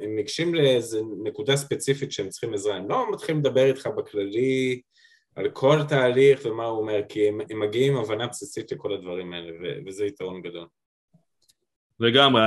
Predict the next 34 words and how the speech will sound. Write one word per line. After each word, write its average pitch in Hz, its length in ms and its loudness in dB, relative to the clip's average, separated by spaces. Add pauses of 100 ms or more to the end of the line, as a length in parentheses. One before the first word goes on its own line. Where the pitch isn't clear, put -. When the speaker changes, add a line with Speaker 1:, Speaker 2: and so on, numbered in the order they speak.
Speaker 2:
החיסרון 123 720 2
אצלי 190 220 0
עם 190 60 2
מוכרים 160 240 -2
גדולים, 160 280 2
כי 139 100 -4
אני 120 60 -2
מעביר 117 240 -2
להם 135 180 0
ייעוץ, 160 240 0
הם 113 60 -6
חושבים 117 240 -6
שהם 127 140 0
יודעים 123 220 2
הכל, 120 280 2 (220)
הרבה 104 260 -4
מהם, - 180 -12 (240)
אז - 260 -12 (220)
אין 113 140 -4
לי 127 60 4
איך 120 120 0
לעזור 120 300 6
להם, 120 100 2
הם 107 60 -8
חושבים 117 200 -4
שהם 120 140 -2
יודעים 110 200 0
הכל. 104 240 -4 (420)
אז, 104 360 -4
Speaker 1:
כן. 107 100 0
Speaker 2:
אה, 104 160 -4 (1400)
אז 120 140 4
זה 139 140 4
תלוי, 165 300 8